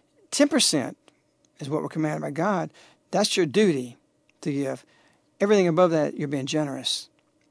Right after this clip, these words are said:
And there are some people that do that. There's a lot of people that don't.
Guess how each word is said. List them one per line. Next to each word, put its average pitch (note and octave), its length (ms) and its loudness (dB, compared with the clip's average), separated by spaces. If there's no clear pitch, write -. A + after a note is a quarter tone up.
And D#3+ 120 -4
there D#3 100 0
are D3 120 0
some A3 180 -2
people G3+ 200 -4
that G#3 160 -8
do C#4 160 -2
that. - 380 -12
There's C3+ 160 -4
a C3+ 60 -2
lot F3 240 6
of E3+ 80 -2
people D3 220 -4
that C#3 100 -4
don't. C3 420 -4